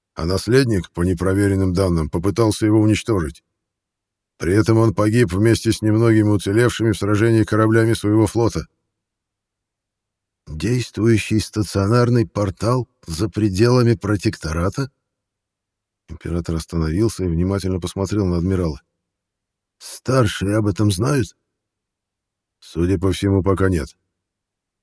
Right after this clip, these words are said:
Если бы знали, наверняка последовала бы какая-то реакция». «Такую информацию в секрете не удержать. Не сегодня, так завтра до них дойдут сведения о портале. Впрочем, нас это касается разве что косвенно.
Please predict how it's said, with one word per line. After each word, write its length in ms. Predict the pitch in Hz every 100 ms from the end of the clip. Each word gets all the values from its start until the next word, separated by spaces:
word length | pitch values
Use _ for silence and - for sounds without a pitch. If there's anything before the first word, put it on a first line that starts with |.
| _ -
Если 320 | 85 90 98
бы 140 | 95
знали, 360 | 95 98 110 113
наверняка 500 | 104 104 101 95 110
последовала 640 | 90 101 - 101 98 98
бы 80 | 95
какая-то 400 | 95 92 98 87
реакция». 500 | 95 101 85 - 65 - _ _ _ _ _ _ _ _ _ _ _ _ _ _ _
«Такую 580 | 110 120 120 123 123 131
информацию 800 | 120 131 127 127 117 - 127 123
в 40 |
секрете 540 | - 123 120 120 -
не 120 | 120 123
удержать. 640 | 127 127 123 113 101 - _ _ _ _ _ _ _ _ _ _ -
Не 160 | 95
сегодня, 480 | 98 110 107 123 127
так 160 | 127 113
завтра 400 | 113 131 123 120
до 160 | 120
них 160 | 127 120
дойдут 340 | 123 127 139
сведения 440 | - 131 120 117 117
о 40 |
портале. 520 | - 120 113 117 87 - _ _ _ _ _ _ _ _ _ _ _ _
Впрочем, 440 | - 135 127 127
нас 220 | 127 123
это 180 | 117 101
касается 540 | 110 117 123 117 92
разве 260 | 110 117 110
что 200 | - 113
косвенно. 640 | - 131 113 95 80 73